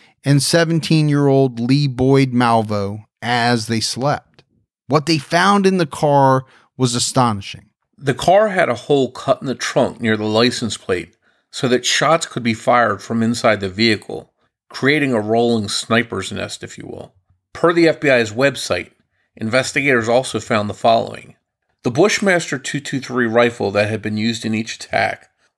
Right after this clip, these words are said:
Speaker 2: a rifle scope for taking aim and a tripod to steady the shots, a back seat that had the sheet metal removed between the passenger compartment and the trunk, enabling the shooter to get into the trunk from inside the car,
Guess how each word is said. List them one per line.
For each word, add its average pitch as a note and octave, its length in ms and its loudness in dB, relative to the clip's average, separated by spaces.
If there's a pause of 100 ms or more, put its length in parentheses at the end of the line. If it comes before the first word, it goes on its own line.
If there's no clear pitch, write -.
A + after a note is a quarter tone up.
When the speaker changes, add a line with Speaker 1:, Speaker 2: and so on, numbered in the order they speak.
(120)
Speaker 2:
a A#2+ 80 0
rifle C3 460 2
scope - 400 -4
for - 80 -12
taking A2+ 500 -6
aim A2 480 -2
and G2 120 -8
a G#2 40 -12
tripod A2+ 680 0
to G#2+ 80 -10
steady G#2+ 300 -4
the A2+ 100 -6
shots, - 520 -2 (460)
a - 80 0
back C3+ 340 0
seat - 420 -4
that G#2+ 120 -4
had G#2+ 200 -2
the G2+ 80 -4
sheet - 420 -4
metal A2 280 2
removed A2 500 0
between A2 380 -2
the G2+ 80 -4
passenger A2+ 580 -4
compartment G#2+ 560 -2
and G2 80 -6
the F#2 60 -10
trunk, G2+ 500 -2 (300)
enabling C3+ 600 2
the A#2 80 2
shooter A2+ 400 0
to G#2 80 -4
get A2+ 320 -2
into A#2+ 160 -6
the G2+ 100 -8
trunk A#2 320 -4
from G#2+ 220 -8
inside G#2 360 -4
the - 60 -20
car, - 460 -4